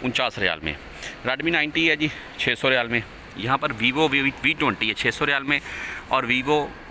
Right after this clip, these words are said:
Y फिफ्टी वन है जी नौ सौ उनतीस रियाल में। तो Redmi नाइन ए है जी तीन सौ उनतालीस रियाल में, तीन सौ चालीस रियाल में बोल रहे हैं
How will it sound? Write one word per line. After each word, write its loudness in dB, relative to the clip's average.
Y 2
फिफ्टी 0
वन 2
है 4
जी 0
नौ 4
सौ 4
उनतीस 0
रियाल 2
में। -2
तो 4
Redmi 0
नाइन 0
ए 6
है 4
जी 0
तीन 0
सौ 4
उनतालीस 0
रियाल 2
में, -10
तीन 0
सौ -2
चालीस -2
रियाल 2
में 0
बोल 6
रहे 2
हैं -16